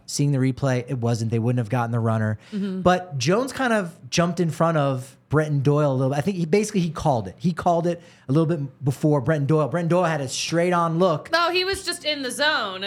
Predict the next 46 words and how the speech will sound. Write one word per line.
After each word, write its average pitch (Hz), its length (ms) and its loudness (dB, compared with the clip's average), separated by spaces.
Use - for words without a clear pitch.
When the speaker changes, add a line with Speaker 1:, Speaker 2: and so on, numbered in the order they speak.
Speaker 1:
He 156 140 0
was 156 180 2
in 185 120 2
the 185 80 2
zone 180 260 2
a 175 80 2
little 165 240 2
bit, 175 220 0
so 165 100 2
his 151 140 0
throw 160 380 2
was 165 200 0
offline. 156 880 0
You 139 80 0
know, 139 80 4
he 139 100 4
might 151 120 2
like 143 180 -2
to 143 80 0
have 135 200 2
that 135 100 0
over 135 160 0
again. 139 180 0
But 240 340 0
there 170 140 4
was 190 240 2
a, 208 200 2
a 165 120 0
play 185 320 2
at 175 240 -2
the 160 60 -2
plate 226 520 0
that, 160 340 2
uh, 131 340 0
hit 165 140 2
the 190 80 0
relay 202 260 4
man 208 200 0
in 190 100 0
Tovar, 220 580 2
got 156 180 0
the, 160 260 2
uh, 151 220 2
runner 160 280 2
at 147 160 0
home. 214 380 0